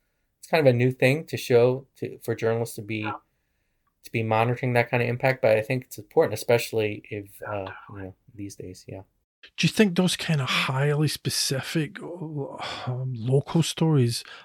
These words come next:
Speaker 2: have a bigger impact than just a general, "Oh, the climate crisis is really bad" type stories?
Speaker 1: I think they have more measurable impact, you know, uh, uh, you know, because, uh, those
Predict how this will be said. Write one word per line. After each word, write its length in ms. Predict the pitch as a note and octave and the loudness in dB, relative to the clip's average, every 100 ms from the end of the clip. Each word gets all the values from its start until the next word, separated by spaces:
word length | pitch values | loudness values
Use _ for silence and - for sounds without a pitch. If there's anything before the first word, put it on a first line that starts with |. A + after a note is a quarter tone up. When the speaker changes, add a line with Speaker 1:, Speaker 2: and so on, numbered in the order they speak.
| - | 0
Speaker 2:
have 180 | C3 | 2
a 140 | B2 B2 | 2 0
bigger 480 | B2+ C3+ C3 C#3+ C#3 | 0 0 2 6 6
impact 480 | C#3 - C3 B2 - | 4 2 -2 -2 -4
than 100 | B2 | -2
just 220 | B2+ - | -2 -2
a 80 | A#2 | -2
general, 520 | B2 B2+ B2 A2 - - - _ | 0 0 -2 -4 -10 -20 -20 _
"Oh, 240 | C#3 B2+ A#2+ | 2 2 2
the 140 | B2+ | -2
climate 400 | A#2+ - B2 B2+ | -2 2 4 2
crisis 500 | - B2+ A#2 - B2 | 0 -2 -2 -2 -2
is 120 | A#2+ A#2+ | -2 -2
really 240 | A#2 A#2+ | -2 -2
bad" 360 | B2 B2 B2+ - | -2 0 -2 0
type 260 | D#3+ D#3+ | -2 -2
stories? 600 | - D#3+ D3+ C3+ A#2+ - - _ _ _ | -4 -4 -2 -2 -4 -10 -20 _ _ _
Speaker 1:
I 40 | B2+ | 0
think 180 | F3+ | 2
they 60 | F3+ | 2
have 120 | D3+ | 2
more 240 | C3+ C#3 - | 2 2 0
measurable 720 | C#3 C3 F3 F#3 D#3+ B2+ C3 | -2 2 4 4 2 2 -2
impact, 580 | C3+ C3+ C#3+ D3 F3+ _ _ _ _ _ | -2 -4 -2 -2 -4 _ _ _ _ _
you 120 | C3+ | -8
know, 260 | B2+ C3 F3 _ _ _ _ _ - | -4 -4 -6 _ _ _ _ _ -6
uh, 200 | B2 B2 - | -4 -4 -4
uh, 100 | B2 A#2+ _ | -8 -8 _
you 140 | C3+ | -8
know, 240 | B2+ B2+ A#2+ _ | -4 -4 -8 _
because, 380 | B2+ C3 C3+ B2 - | -10 -6 -6 -6 -10
uh, 60 | B2 _ _ _ _ _ | -10 _ _ _ _ _
those 320 | C3 B2+ A#2+ | -4 -2 -2